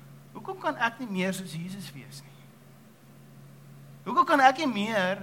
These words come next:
wees soos hy wat net, hy was gemaklik in enige situasie. Hy was een honderd persent gemaklik met enige iemand se situasie,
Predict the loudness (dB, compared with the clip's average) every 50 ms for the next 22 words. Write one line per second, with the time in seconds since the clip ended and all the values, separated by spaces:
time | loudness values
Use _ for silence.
0 | -10 -10 -8 -8 -8 -8 -8 -10 -12 -12 -14 -14 -14 -16 -18 -20 -20 -20 -20 -20
1 | -20 -20 -20 -20 -20 -20 -20 -16 -8 -6 2 6 8 8 8 8 4 2 0 -6
2 | -6 -6 -6 -6 -6 -8 -14 -20 -20 -20 -6 0 0 0 0 0 -6 -8 -10 -12
3 | -10 -10 -10 -10 -10 -6 -2 -2 -2 -2 -2 -10 -12 -12 -12 -12 -10 -10 -10 -10
4 | -10 -12 -14 -16 -16 -16 -16 -14 -14 -14 -14 -14 -16 -20 -20 -20 -20 -20 -20 -20
5 | -20 -20 -20 -20 -20 -20 -20 -20 -20 -20 -18 -12 -10 -8 -8 -8 -4 0 2 2
6 | 2 2 0 -2 -4 -8 -10 -10 -10 -10 -10 -12 -14 -14 -14 -14 -14 -16 -18 -20
7 | -20 -20 -20 -20 -20 -20 -20 -20 -20 -20 -20 -20 -20 -20 -20 -20 -20 -20 -20 -20
8 | -20 -20 -20 -12 -6 -2 -2 0 0 -2 -4 -4 -4 -6 -6 -8 -8 -8 -8 -8
9 | -8 -8 -6 -6 -6 -6 -8 -12 -16